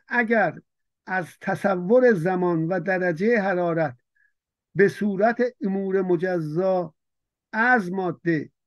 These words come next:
که از جهتی به ماده بار شده‌اند دست برداریم، بسیار به ف-، صرفهٔ ماست. بسیار خوب نوشت اینجا رو.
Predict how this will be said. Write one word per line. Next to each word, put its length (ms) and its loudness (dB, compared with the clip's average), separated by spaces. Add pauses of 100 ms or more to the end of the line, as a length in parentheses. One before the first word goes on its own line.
(180)
که 280 -6
از 380 -2 (220)
جهتی 600 4
به 160 4
ماده 580 2 (300)
بار 420 4
شده‌اند 600 -4
دست 360 -2
برداریم، 760 -2 (400)
بسیار 500 2
به 140 0
ف-، 340 -8
صرفهٔ 460 0
ماست. 360 -10 (460)
بسیار 420 -6
خوب 240 -4
نوشت 360 0
اینجا 260 -2
رو. 120 -16